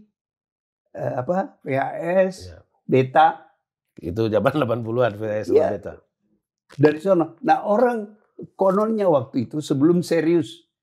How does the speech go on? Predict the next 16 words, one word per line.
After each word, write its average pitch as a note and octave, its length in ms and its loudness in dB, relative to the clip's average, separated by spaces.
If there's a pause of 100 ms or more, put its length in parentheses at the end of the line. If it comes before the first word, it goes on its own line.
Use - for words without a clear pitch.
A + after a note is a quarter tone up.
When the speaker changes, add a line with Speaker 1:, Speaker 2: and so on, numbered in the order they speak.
Speaker 1:
membuat C#3 520 0
film C#3 280 0
yang C3 300 -4
bagus, A#2 600 -2 (680)
Umbo, B2+ 500 2
itu D3+ 160 -14
saya D#3 240 -2
direkrut D#3 1040 0
jadi D3 320 0
asistennya C3 640 -8
dia C3 240 -4
kan, E3+ 240 -2 (360)
karena D#3 200 0
dia F3+ 160 6
merasa E3+ 560 -4
idealis. C#3 640 0